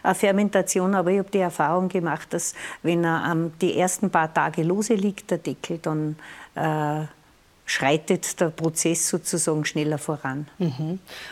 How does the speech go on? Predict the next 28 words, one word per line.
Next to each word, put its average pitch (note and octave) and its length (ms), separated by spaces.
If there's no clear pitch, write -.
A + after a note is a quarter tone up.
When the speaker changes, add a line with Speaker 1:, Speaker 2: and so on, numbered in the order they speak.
Speaker 2:
Und F#3 140
wir F3+ 80
haben G3 100
uns G3+ 120
auch G#3 140
gemerkt, F#3 600
ähm, F3 480
wenn E3+ 500
man F3 200
dann F3 140
oben G#3 320
sozusagen, F#3 520
wenn's F3 160
ein F3 80
bisschen F3 220
schäumt, A#3 420
wenn G3 100
man F#3 120
ein F3+ 100
bisschen F#3 300
sozusagen F3+ 380
die F3+ 80
Perlen G3+ 420
aufsteigen G3 580
sieht, G3 340
dann F3+ 220
kann E3+ 160
man's E3 400